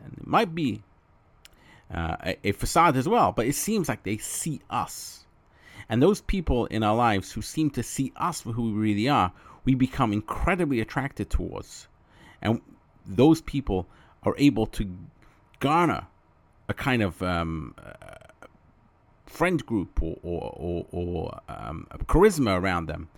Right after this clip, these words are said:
which enables them to be much more successful in life, ironically. And here's,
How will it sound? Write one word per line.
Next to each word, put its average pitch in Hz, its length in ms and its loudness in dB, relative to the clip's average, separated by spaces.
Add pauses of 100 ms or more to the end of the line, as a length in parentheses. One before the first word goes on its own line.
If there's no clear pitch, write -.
(300)
which 110 420 2 (120)
enables 131 440 6
them 104 140 0
to - 160 -14
be 104 100 -2
much 104 260 -4
more 107 120 -2
successful - 540 -4
in 98 40 -2
life, 104 260 -2 (100)
ironically. 101 560 -4 (960)
And 147 160 2
here's, 311 300 8